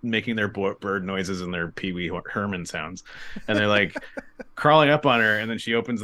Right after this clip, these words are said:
Speaker 1: that door and gets inside, and then they, then they rush her, right? Like, it's almost like they are, like, an animal being more scared of you than you are of them
Speaker 2: Right.
Speaker 1: situation
Speaker 2: Yeah.
Speaker 1: where they,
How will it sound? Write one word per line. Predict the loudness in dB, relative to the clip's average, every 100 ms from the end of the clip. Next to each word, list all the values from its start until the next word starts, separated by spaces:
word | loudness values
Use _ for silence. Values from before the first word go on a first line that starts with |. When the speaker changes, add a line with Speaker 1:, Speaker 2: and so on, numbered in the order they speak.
| -4
Speaker 1:
that | -2 -2
door | -2 -2 -2
and |
gets | 0 -2 -4
inside, | -4 -2 -2
and | -4
then | -4
they, | -4 -2
then | 2 2
they | 2
rush | 2 0
her, | 0 -8
right? | -8 -6 -6
Like, | -6 -6
it's | 0
almost | 4 6 4
like | 2
they | 2 2
are, | 2 0 -2 -4
like, | -4
an | -4
animal | -2 -2 -2 -2 -4 -6 _
being | -4 -2
more | -2 -4 -6
scared | -6 -8
of | -8
you | -8 -8
than | -8
you | -10 -8
are | -8
of | -6
them | -4 -4
Speaker 2:
Right. | -6
Speaker 1:
situation | -8 -10 -10 -12 -12 -14
Speaker 2:
Yeah. |
Speaker 1:
where | -10
they, | -8 -6